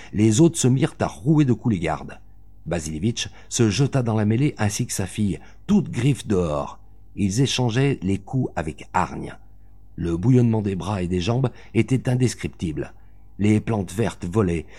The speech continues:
suivies par les chaises et tout ce qu'ils trouvaient à portée de main. Un chandelier, lancé au hasard, frappa Théodora qui s'effondra. Dans la mêlée,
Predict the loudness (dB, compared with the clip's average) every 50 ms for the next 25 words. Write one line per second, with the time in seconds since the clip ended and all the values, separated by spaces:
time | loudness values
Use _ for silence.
0 | -16 -6 0 2 2 4 4 2 0 2 2 2 2 2 2 0 0 0 2 2
1 | 2 2 2 0 -2 -4 -6 -6 -2 0 0 2 4 2 2 2 2 0 -4 -4
2 | -4 -4 -4 -2 0 0 0 0 -2 -2 -2 -4 -4 -2 -2 0 2 2 2 2
3 | 0 -2 -4 -8 -12 -18 -20 -20 -20 -20 -20 -20 -20 -20 -18 -10 -6 -4 -4 -4
4 | -4 -2 -2 -2 0 0 0 2 4 4 2 2 2 -2 -4 -2 -2 0 0 0
5 | -2 -2 -2 -2 -4 -4 -2 -2 -2 -2 -2 -4 -6 -12 -18 -18 -18 -12 -6 -4
6 | -2 -2 0 -2 -2 -2 0 2 2 4 4 4 2 2 0 -2 -4 -4 -6 -4
7 | -2 -2 -2 -2 -4 -4 -4 -4 -6 -6 -8 -12 -20 -20 -20 -20 -20 -20 -20 -20
8 | -20 -20 -20 -20 -20 -12 -6 -4 -2 -2 0 -2 -2 -2 -2 -2 -2